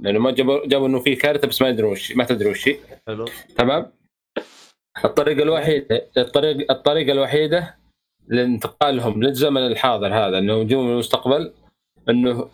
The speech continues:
Speaker 1: يأخذون جسد أحد يموت. تمام؟ يعني شخص فلان بيموت بس دقيقة فلانية، بالثانية الفلانية، بالجزء الف-، الثاني من الفلانية، بالمكان الفلاني، يتلبسونه كذا، يصير خلاص، ينتقل عبر الزمن.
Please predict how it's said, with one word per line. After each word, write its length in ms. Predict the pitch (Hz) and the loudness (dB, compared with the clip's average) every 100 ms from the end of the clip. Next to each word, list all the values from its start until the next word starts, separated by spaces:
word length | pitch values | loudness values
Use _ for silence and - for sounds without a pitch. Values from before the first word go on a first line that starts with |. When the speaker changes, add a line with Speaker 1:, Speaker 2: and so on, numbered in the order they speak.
| - | -2
Speaker 1:
يأخذون 720 | 127 113 127 156 170 170 - 139 | 0 0 0 0 0 -2 -4 0
جسد 500 | 131 147 165 147 - | 0 2 0 -2 -4
أحد 340 | 123 - 147 127 | -4 0 0 2
يموت. 440 | 123 110 - - _ _ _ _ _ - - - _ _ _ _ _ | 0 0 -4 -14 _ _ _ _ _ -20 -20 -20 _ _ _ _ _
تمام؟ 440 | 113 110 139 170 - _ _ _ | 0 2 0 -4 -12 _ _ _
يعني 160 | 101 104 | 0 2
شخص 400 | 127 139 - - | 2 0 -6 -12
فلان 480 | - 120 139 160 131 | 0 0 2 0 0
بيموت 400 | 120 131 143 113 | 2 2 0 -2
بس 100 | 120 | -6
دقيقة 420 | 113 117 143 131 120 | -2 0 2 2 0
فلانية، 420 | 123 127 151 143 | 2 2 2 0
بالثانية 400 | 123 - 147 131 | -2 0 0 2
الفلانية، 360 | 123 131 151 | 0 2 2
بالجزء 360 | 131 123 139 135 | 0 0 0 0
الف-، 140 | 113 | 0
الثاني 460 | 127 131 127 143 123 | 0 0 0 0 2
من 140 | 123 | 0
الفلانية، 640 | 123 135 135 147 170 185 170 - - _ _ _ _ | 0 0 0 2 0 0 -4 -20 -20 _ _ _ _
بالمكان 440 | 117 127 131 151 139 | -2 0 2 2 0
الفلاني، 680 | 117 143 170 196 202 - _ _ _ _ _ 131 | 2 2 2 2 0 -4 _ _ _ _ _ -2
يتلبسونه 640 | 127 143 127 131 147 123 | 2 0 2 0 0 0
كذا، 140 | 185 175 | 0 0
يصير 220 | 143 117 | 0 0
خلاص، 400 | - 95 - - 98 87 - - - - 139 | 0 -2 -4 -16 -12 -10 -8 -10 -12 -6 -2
ينتقل 340 | 127 - 123 | 0 0 0
عبر 200 | 110 113 | 0 -2
الزمن. 300 | 107 92 87 | -2 -4 -6